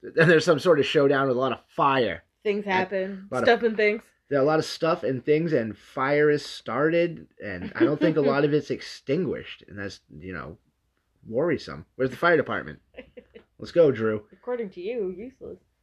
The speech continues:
Speaker 1: They are. There's a lot of cats stuck in trees. Hey, we're getting to nineteen eighty-five. I was born this year.
Speaker 2: Woo!
Speaker 1: I still
Speaker 2: No,
Speaker 1: wasn't
Speaker 2: I
Speaker 1: born yet
Speaker 2: wasn't
Speaker 1: by the
Speaker 2: yet.
Speaker 1: time this movie came out. But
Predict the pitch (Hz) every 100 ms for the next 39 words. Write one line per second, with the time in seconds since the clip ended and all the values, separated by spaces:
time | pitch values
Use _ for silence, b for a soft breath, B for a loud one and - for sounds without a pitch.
0 | _ _ _ - 147 185 147 117 131 143
1 | 156 156 175 156 - 151 143 131 - 147
2 | 127 90 - _ _ B B B 226 180
3 | 208 185 185 202 196 196 190 180 185 165
4 | 131 135 135 160 170 143 - - 480 370
5 | 320 254 240 220 202 185 175 156 165 160
6 | 143 127 135 131 147 135 120 - 131 104
7 | 110 92 90 82 - 139 -